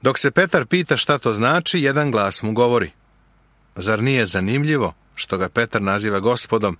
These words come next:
a pritom nije poslušan onome što mu Gospod kaže?” Neka ti ovo ne promakne. Evo čoveka koji od dana Pentekosta na ovoj strani.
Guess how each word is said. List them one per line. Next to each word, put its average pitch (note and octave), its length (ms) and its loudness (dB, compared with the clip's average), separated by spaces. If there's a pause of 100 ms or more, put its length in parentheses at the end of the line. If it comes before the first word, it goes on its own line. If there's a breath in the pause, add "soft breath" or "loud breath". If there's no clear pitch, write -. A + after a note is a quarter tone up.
(640)
a G2+ 120 0
pritom C3+ 420 0
nije C3 220 0
poslušan D3 640 -2
onome G2 380 -2 (580 soft breath)
što - 220 -4
mu G#2 120 -2
Gospod F#2+ 440 -4
kaže?” D#2+ 460 -4 (2250 loud breath)
Neka C3+ 220 0
ti B2+ 140 2
ovo D#3+ 180 4
ne D3+ 100 2
promakne. C3 580 -2 (1500)
Evo F3 220 2
čoveka C#3+ 460 2
koji G#2 260 -2
od F2+ 80 -4
dana A#2 400 0
Pentekosta B2+ 760 -2
na A#2 240 -2
ovoj F2+ 320 -4
strani. G2 560 -2